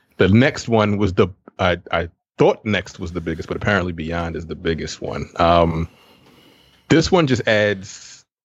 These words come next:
a bunch of multiplayer features. Uh, Next added m-, the majority of, like, the gameplay m-, stuff. Uh, like, there are a ton of different biomes that you can g-,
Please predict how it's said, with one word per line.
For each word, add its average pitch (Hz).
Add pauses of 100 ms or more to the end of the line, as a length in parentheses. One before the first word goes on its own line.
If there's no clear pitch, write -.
(220)
a 107
bunch 95
of 87
multiplayer 87
features. - (120)
Uh, 69
Next 110
added 92
m-, 90
the 95
majority 87
of, 82
like, 78
the 87 (120)
gameplay 117
m-, 123 (180)
stuff. 123 (460)
Uh, 101
like, 98
there 104
are 90
a 87
ton 113
of 98
different 92
biomes 92
that 92
you 92
can - (240)
g-, -